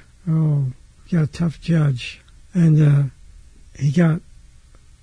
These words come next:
six years, which was just terrible. Uh, he, he didn't know how he could survive in prison. And then, uh, his wife and children, saw them in the outside world, and, which I shouldn't have done, but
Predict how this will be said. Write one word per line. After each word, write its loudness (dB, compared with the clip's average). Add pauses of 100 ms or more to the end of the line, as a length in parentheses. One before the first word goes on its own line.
(520)
six -6
years, -2 (840)
which -4
was -6
just -8
terrible. -4 (720)
Uh, 0
he, 0
he -2
didn't 2
know 2
how 0
he 0
could -8
survive -2
in -4
prison. -6 (920)
And 0
then, 4 (480)
uh, -4
his -2
wife 2
and -2
children, 0 (400)
saw 0
them 4
in 4
the 4
outside 0
world, 0
and, -4 (500)
which -6
I -2
shouldn't -4
have -4
done, 0
but -2